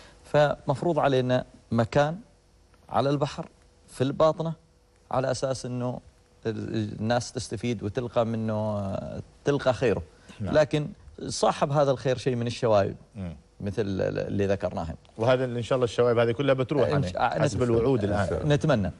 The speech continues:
Speaker 2: نعم.
Speaker 1: أنا أتمنى الإخوان بشكل عام في المحافظة أنه يتعاملوا مع المينا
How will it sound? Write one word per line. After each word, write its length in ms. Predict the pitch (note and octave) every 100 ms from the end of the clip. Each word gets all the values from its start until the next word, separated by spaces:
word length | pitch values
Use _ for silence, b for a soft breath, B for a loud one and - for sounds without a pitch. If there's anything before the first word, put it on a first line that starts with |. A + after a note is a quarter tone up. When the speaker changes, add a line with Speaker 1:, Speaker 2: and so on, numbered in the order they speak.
| -
Speaker 2:
نعم. 180 | F2 D#2 -
Speaker 1:
أنا 180 | E3
أتمنى 500 | E3 E3 E3+ D#3 C3
الإخوان 600 | A2+ G2 A2 A2+ D3 C3+
بشكل 300 | A#2 B2+ B2
عام 160 | G2+ C#3+
في 80 | C3
المحافظة 640 | A2+ A2 B2 D#3 C#3+ C3
أنه 160 | B2+ A#2+
يتعاملوا 540 | A#2 - D#3 C#3+ B2+
مع 220 | A#2+ A2
المينا 580 | A2 G#2 A#2+ D#3+ D3 D3+